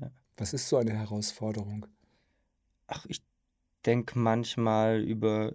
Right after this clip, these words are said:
Speaker 1: über einzelne Sätze nochmal neu nach und, ähm, d-, denk dann irgendwie in, in,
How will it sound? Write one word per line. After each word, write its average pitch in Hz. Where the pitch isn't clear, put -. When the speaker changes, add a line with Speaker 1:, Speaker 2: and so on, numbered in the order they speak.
Speaker 1:
über 117
einzelne 110
Sätze 127
nochmal 123
neu 117
nach 120
und, 110
ähm, 107
d-, -
denk 120
dann 127
irgendwie 123
in, 113
in, 110